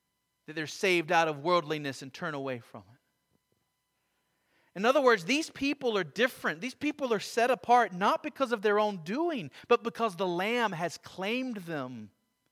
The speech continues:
Jesus is setting them apart. Jesus is giving them faith. Jesus is turning them away from worldliness. We do not put our names in the Lamb's Book of Life by following Jesus.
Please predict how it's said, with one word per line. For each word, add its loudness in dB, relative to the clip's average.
Jesus 0
is -2
setting 2
them -2
apart. 2
Jesus -4
is -8
giving -6
them -4
faith. 0
Jesus -4
is -4
turning 0
them 2
away 2
from 0
worldliness. 4
We 2
do -4
not 2
put 6
our 6
names -2
in -10
the -2
Lamb's 2
Book 0
of -4
Life 2
by 4
following 2
Jesus. -6